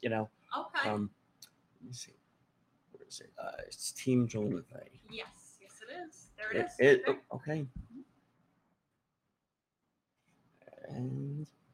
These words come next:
Speaker 1: boom.
Speaker 2: Hmm.
Speaker 1: Look at that. Oop. Live. Are we live? If we go. Yeah, I think. Goddamn. Posts. There we go.
Speaker 2: Uh, yep, right up there at the top.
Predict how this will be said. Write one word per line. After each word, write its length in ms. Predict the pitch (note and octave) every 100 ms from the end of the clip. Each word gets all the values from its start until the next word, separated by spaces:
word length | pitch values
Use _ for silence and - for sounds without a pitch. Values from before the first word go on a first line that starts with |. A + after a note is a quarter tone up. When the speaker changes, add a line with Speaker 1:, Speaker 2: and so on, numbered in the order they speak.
| _ _ -
Speaker 1:
boom. 640 | A2+ G#2 G#2 G#2+ D3+ B3 - _ - _ _ _ _ _ -
Speaker 2:
Hmm. 60 | G#3 G3 - - _ _ _ -
Speaker 1:
Look 180 | A#2+ C3+
at 180 | B2+ -
that. 340 | D3+ C#3+ - _ _ _ _ _ _ _ _ _ _ _ _ _ _ - - _ _ _ _
Oop. 120 | F#3 - _ _ _ _ _
Live. 580 | C#3 C3 C3 A#2 A2 C3+ -
Are 60 | C#3+
we 120 | A#3
live? 240 | D4+ D#4+ E4 _ _
If 60 | - G3
we 80 | F#3+
go. 280 | F#3+ F#3+ F#3+ _ _ _ - _ _ _ _
Yeah, 100 | C#3 A#2+
I 40 |
think. 220 | - A#2+ - _ _ _ _ _ _ _ _ - - D#3+ -
Goddamn. 220 | A#2 A2+ - _ _ _ _ _ _ - -
Posts. 460 | G2+ - - -
There 160 | - -
we 100 | - -
go. 60 |
Speaker 2:
Uh, 60 | A3+ A#3
yep, 140 | C#4+ -
right 100 | A3
up 100 | A#3+
there 100 | A#3+
at 80 | A#3+
the 60 |
top. 200 | C4 G3